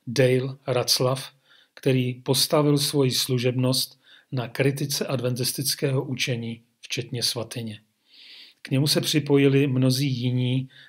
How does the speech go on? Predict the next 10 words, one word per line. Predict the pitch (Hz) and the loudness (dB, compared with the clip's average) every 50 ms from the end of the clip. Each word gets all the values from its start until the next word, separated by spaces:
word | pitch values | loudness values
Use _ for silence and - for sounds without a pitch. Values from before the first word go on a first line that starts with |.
| - - | -10 -4
nespokojení | 135 127 127 127 - - - 147 147 143 147 135 131 131 127 131 131 131 131 | 0 0 2 2 0 0 0 -2 -2 0 2 2 4 4 4 4 4 2 2
bývalí | 127 113 135 123 127 127 127 131 127 131 131 - - | 0 -2 -4 -4 -2 0 0 0 0 0 -2 -4 -4
adventisté | 127 113 117 123 120 120 127 120 - - - 139 120 | -6 -4 -4 -4 -4 -2 -2 -4 -4 -2 -2 -2 -2
sedmého | - - 131 113 117 117 117 113 113 113 | -2 -2 -4 -6 -8 -10 -10 -10 -10 -10
dne. | 107 107 98 - - _ _ _ _ _ _ _ _ _ _ _ _ _ _ _ _ _ - | -10 -10 -14 -14 -18 _ _ _ _ _ _ _ _ _ _ _ _ _ _ _ _ _ -6
Dnes | 139 127 135 131 147 156 - - - | -2 2 4 4 4 4 2 0 0
po | - 143 135 | 0 2 0
smrti | - - 143 147 147 147 147 151 | 2 2 2 0 0 0 0 0
Desmonda | 131 127 123 - - 143 143 147 139 127 120 | 0 0 0 0 2 2 2 4 2 2 0
Forda | - - 131 123 123 113 120 123 131 135 135 | 0 0 0 0 0 0 0 -2 -2 -2 -4